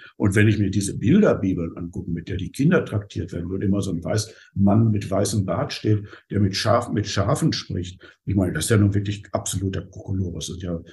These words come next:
das ist ja Volksverdummung, ne? Egal, wie ich zur Religion stehe. Und, äh, vielleicht gibt die K I nochmal ganz neue Aspekte. Also ich denke mal, dass das, ähm, die Entwicklung ist, die nächsten Schritte der Entwicklung liegen auf der Hand.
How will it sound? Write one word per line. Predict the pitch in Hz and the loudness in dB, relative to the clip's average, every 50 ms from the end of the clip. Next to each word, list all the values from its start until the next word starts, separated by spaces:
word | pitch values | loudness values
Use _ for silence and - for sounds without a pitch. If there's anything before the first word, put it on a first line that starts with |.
| - - _ | -20 -20 _
das | - 110 104 | -2 0 4
ist | - | 4
ja | 139 | 4
Volksverdummung, | 117 - - 127 127 127 - - - - 95 90 - 101 98 92 95 110 - - - _ _ _ _ _ _ _ _ - | 2 4 2 0 2 2 0 -2 -2 -4 -4 -2 0 -2 -2 -2 -4 -8 -10 -10 -14 _ _ _ _ _ _ _ _ 0
ne? | 98 113 123 110 - | 0 2 2 0 -2
Egal, | - 117 104 101 113 113 120 117 | 0 2 4 6 6 6 6 4
wie | 120 | 4
ich | 107 - | 2 2
zur | - - 104 98 | 0 -2 0 0
Religion | 104 101 101 101 101 98 | 2 2 2 2 0 -2
stehe. | 98 - - - 87 82 - - _ _ _ _ _ - _ _ _ | -4 -6 -8 -10 -12 -12 -14 -16 _ _ _ _ _ -20 _ _ _
Und, | - 117 107 98 - - - | -2 0 0 0 -2 -4 -2
äh, | 92 90 92 95 - - - - - - | 0 0 0 0 -4 -6 -10 -10 -8 -6
vielleicht | - - - 117 104 98 98 104 104 - - - - - - - 165 - | -6 -4 -2 0 2 2 2 2 0 -2 -6 -6 -8 -6 -6 -8 -10 -8
gibt | - 110 - - | -10 -4 -2 -2
die | 139 - | -2 0
K | - 123 - - | 0 -2 -2 0
I | - 110 110 | 2 2 4
nochmal | 117 117 113 110 120 | 4 4 4 4 4
ganz | 104 107 117 120 - - | 4 4 4 2 0 -2
neue | 110 110 127 135 131 - | -2 -2 -2 -2 -2 -2
Aspekte. | 127 123 - - - - 165 - - - - - - _ _ _ _ _ _ _ _ _ _ _ | -4 -6 -8 -8 -10 -10 -10 -10 -10 -12 -12 -12 -14 _ _ _ _ _ _ _ _ _ _ _
Also | - 98 101 110 | 0 2 2 2
ich | - - - | 0 -2 -2
denke | 120 113 - - 120 | -2 -2 0 0 -2
mal, | 123 120 | -2 -2
dass | 117 117 110 - | -2 -2 -4 -4
das, | - 107 107 - - - - - | -6 -6 -6 -6 -6 -8 -6 -4
ähm, | 98 98 101 98 95 92 92 - _ _ _ _ _ _ - _ _ _ _ _ _ | -4 -4 -4 -4 -6 -8 -10 -16 _ _ _ _ _ _ -20 _ _ _ _ _ _
die | 165 113 104 - | 2 2 2 4
Entwicklung | - - 110 113 160 160 - 160 147 139 - | 4 2 4 4 4 4 4 4 2 4 2
ist, | 117 110 - - - - - - - - - _ _ _ _ _ _ _ _ _ _ | 0 -2 -2 -4 -6 -8 -10 -10 -12 -18 -20 _ _ _ _ _ _ _ _ _ _
die | - 110 110 | 0 4 4
nächsten | 107 110 123 160 190 185 - - 156 123 | 6 6 6 6 4 2 -2 -2 -2 -4
Schritte | - - - 120 120 127 | -4 -2 -2 -2 -2 0
der | 107 117 - | -2 -2 -2
Entwicklung | - - - 113 - - 101 92 92 | -2 -2 -4 -4 -4 -2 -2 0 0
liegen | 90 92 92 98 110 | -2 -2 -2 -4 -4
auf | - - - | -4 -6 -8
der | - 80 73 73 | -8 -10 -8 -10
Hand. | 69 - - - | -12 -12 -14 -16